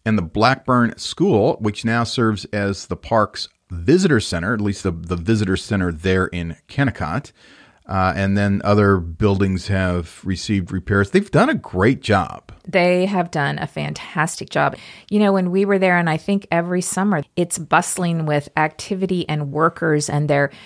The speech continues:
Speaker 2: you know, they are still working and fixing up these buildings. So one thing you can do when you get there, you can pick up a map of this, uh, Kennecott area, and you can do your own walking tour and check out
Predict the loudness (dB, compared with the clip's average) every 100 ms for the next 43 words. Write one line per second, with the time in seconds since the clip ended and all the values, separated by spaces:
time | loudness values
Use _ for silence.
0 | -14 -4 0 2 4 4 2 2 0 0
1 | -6 -4 0 2 2 0 -6 -12 -2 2
2 | 2 0 -4 -2 -6 -2 -4 -2 -2 -2
3 | -4 -4 -6 -6 -4 -2 0 -2 -4 -8
4 | -14 -20 -20 -4 -2 2 2 2 2 2
5 | 0 2 0 2 2 0 -2 -4 0 0
6 | 0 0 2 2 -2 -10 _ -6 -2 -2
7 | 0 -2 2 2 2 -2 0 2 2 4
8 | 4 0 -2 -2 -2 -2 0 0 -4 -8
9 | -4 -4 -6 -6 -2 0 0 -2 -2 -2
10 | -2 -2 0 0 0 0 0 -2 -2 -2
11 | -2 -2 -2 0 2 2 0 -8 -6 -4
12 | -4 -4 -4 -4 -6 -2 2 4 4